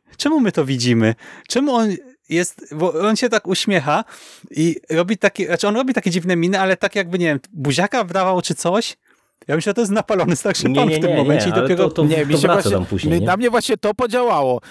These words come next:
Speaker 3: To podziałało, że
Speaker 1: O
Speaker 3: on,
Speaker 1: kurde.
Speaker 3: że on, e, do dziecka cały czas coś ten, bo widzi dziecko, stary jakiś dziadek, e, już taki schorowany i, i, i ten.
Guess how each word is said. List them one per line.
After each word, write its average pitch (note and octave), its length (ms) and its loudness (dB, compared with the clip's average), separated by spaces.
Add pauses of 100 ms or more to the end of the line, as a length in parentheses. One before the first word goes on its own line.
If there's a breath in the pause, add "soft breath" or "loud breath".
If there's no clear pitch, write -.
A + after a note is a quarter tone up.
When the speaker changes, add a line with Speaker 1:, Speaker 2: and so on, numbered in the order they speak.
(140 loud breath)
Speaker 3:
To G3 120 0
podziałało, F3+ 600 2
że D#3+ 120 2
Speaker 1:
O E3 80 6
Speaker 3:
on, D#3+ 80 0
Speaker 1:
kurde. D3 280 0
Speaker 3:
że D3+ 140 0
on, D3+ 240 -2
e, D3 200 -2
do C#3+ 180 -2
dziecka C#3 360 -2
cały C3+ 240 0
czas B2+ 200 -4
coś - 220 -4
ten, F3 360 0
bo D3 120 0
widzi C3 260 -8
dziecko, C3 320 -2
stary C#3+ 260 0
jakiś C3+ 320 -2
dziadek, C3 520 -2
e, C3 300 2
już B2+ 180 -2
taki C3 240 -4
schorowany C3 560 0
i, C3 360 0 (400 loud breath)
i, C3 340 2
i B2+ 60 0
ten. D#3+ 440 -2